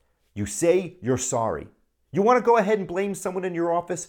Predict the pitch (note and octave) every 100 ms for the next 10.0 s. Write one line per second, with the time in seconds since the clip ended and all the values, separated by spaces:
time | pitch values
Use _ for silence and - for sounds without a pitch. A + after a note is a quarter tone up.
0 | - D#3 C#3+ D3+ D3+ D#3+ D3+ C3 G#2 A2+
1 | D3 C#3 B2+ B2+ B2 B2+ B2+ B2+ A2+ F#2+
2 | C3+ D#3 D3+ D3+ - _ A2 A2+ F2 -
3 | _ _ _ G#2+ G#2+ A#2 A#2 A2 A2 A#2
4 | C3+ C#3 - - - F#3+ G3+ F#3 F#3 F3+
5 | G#2+ - - D3+ G#3 A3 G3+ A#3+ G3 G#2
6 | C3 C#3 C#3 E3 E3 - - G2 - D#3+
7 | - C3+ C3 C#3 C#3 B2+ G#2+ F2 C3 B2
8 | B2 A2+ A#2 - A#2+ A2+ A2 A2+ G#2 -
9 | A#2 A2 G#2+ F#2+ B2 B2 A2 A#2+ B2 B2+